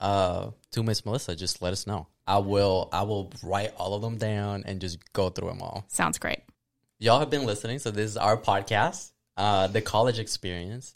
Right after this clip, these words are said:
Speaker 1: and I named it that way because we wanna encompass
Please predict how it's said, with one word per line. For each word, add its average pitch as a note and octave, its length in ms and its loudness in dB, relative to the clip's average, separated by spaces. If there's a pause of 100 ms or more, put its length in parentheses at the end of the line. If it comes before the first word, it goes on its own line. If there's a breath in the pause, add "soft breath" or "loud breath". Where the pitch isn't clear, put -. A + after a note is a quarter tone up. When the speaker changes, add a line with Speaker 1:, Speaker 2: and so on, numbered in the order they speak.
(120)
Speaker 1:
and G2+ 560 -4 (220)
I G2+ 80 2
named A#2+ 200 -2
it A#2 120 0
that G2+ 180 2
way F#2+ 280 0
because F2 920 -6 (200)
we G#2+ 140 -10
wanna G#2 220 -6
encompass F2+ 800 -8